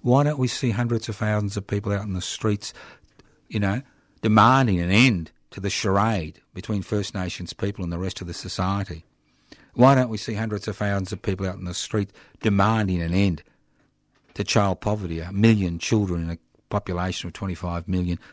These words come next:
living under the poverty line? Why don't we see people out in the streets demanding that this country's natural resources go back into the hands of the people through forced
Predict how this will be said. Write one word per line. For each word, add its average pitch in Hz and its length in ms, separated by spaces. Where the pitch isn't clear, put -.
living 95 200
under 90 160
the 85 120
poverty 95 420
line? 80 300
Why 123 480
don't 110 220
we 95 140
see 101 320
people 92 540
out 101 160
in 95 80
the 90 60
streets - 340
demanding 98 560
that 82 100
this 90 160
country's 92 640
natural 104 460
resources 90 680
go 92 260
back - 400
into 101 120
the 95 100
hands 104 280
of 87 80
the 85 80
people 110 440
through 107 180
forced - 680